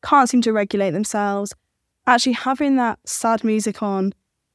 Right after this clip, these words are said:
it helps them embrace their emotions, because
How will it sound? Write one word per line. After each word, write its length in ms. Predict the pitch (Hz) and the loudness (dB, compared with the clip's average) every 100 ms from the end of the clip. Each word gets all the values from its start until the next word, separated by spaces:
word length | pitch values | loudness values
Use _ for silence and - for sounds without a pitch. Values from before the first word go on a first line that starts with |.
| _ _ - | _ _ -2
it 180 | 233 - | -2 0
helps 280 | - 262 277 | -2 0 0
them 100 | 269 | 0
embrace 440 | 226 226 226 - | 0 0 0 -2
their 80 | 202 | -2
emotions, 560 | 190 180 208 202 196 - | -2 -2 -4 -4 -4 -4
because 300 | 233 139 | -2 -2